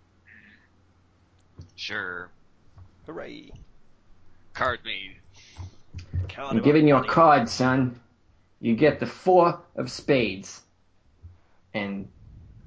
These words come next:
Speaker 3: that would
Speaker 2: Oh.
Speaker 3: be something.
Speaker 2: Law ensemble. Okay, so that features all the player characters. And a location of
Speaker 3: King of spades.
Speaker 2: Uh, meeting hall or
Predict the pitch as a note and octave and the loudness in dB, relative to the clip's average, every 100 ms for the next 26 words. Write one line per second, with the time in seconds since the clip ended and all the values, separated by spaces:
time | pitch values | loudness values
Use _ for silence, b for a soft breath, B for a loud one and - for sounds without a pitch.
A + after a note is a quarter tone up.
0 | - - A#2 A2+ - - G#2+ A2 A#2+ A2 | -16 -4 -2 -2 -8 -14 -8 -4 -2 -2
1 | A2 G#2+ G2+ - A2+ A#2 F#2 F2+ G2+ A#2 | -4 -8 -12 -8 -8 -8 -10 -14 -12 -12
2 | A#2 A#2+ A#2 B2 A#2+ - _ _ _ - | -12 -10 -10 -10 -12 -16 _ _ _ -16
3 | - B2+ B2+ - C3 G#3+ F3+ - - - | -10 -10 -10 -10 -10 -10 -14 -16 -18 -20
4 | - _ _ _ b b b b b - | -20 _ _ _ b b b b b -20
5 | A2 F2+ C#3+ D3+ - A2+ _ C3+ - A2 | -18 -14 -14 -14 -14 -16 _ -20 -20 -20
6 | G#2 C#3 - G2+ F#2+ - F#2+ - - - | -18 -20 -18 -18 -18 -16 -18 -18 -20 -20
7 | - b b b b b b A2+ G#2+ G2 | -20 b b b b b b -14 -14 -14
8 | F#2+ G2 D3 D#3 - G#2 - - G2+ G2 | -18 -18 -16 -14 -14 -16 -16 -14 -12 -12
9 | F3+ - - b b b b b _ _ | -14 -16 -20 b b b b b _ _
10 | _ _ - E3 E3+ E3+ A#2+ - _ _ | _ _ -2 0 2 0 -4 -14 _ _
11 | - C3 B2+ A#2+ - _ _ - C3 D#2 | 0 2 2 -4 -16 _ _ -18 -16 -16
12 | E2 C3+ - - _ _ _ _ _ _ | -16 -18 -20 -20 _ _ _ _ _ _
13 | _ B2+ A2 G#2+ G2+ A2 C3 - A2+ A2+ | _ -12 -10 -12 -14 -16 -18 -18 -18 -16
14 | A2 G2 | -16 -18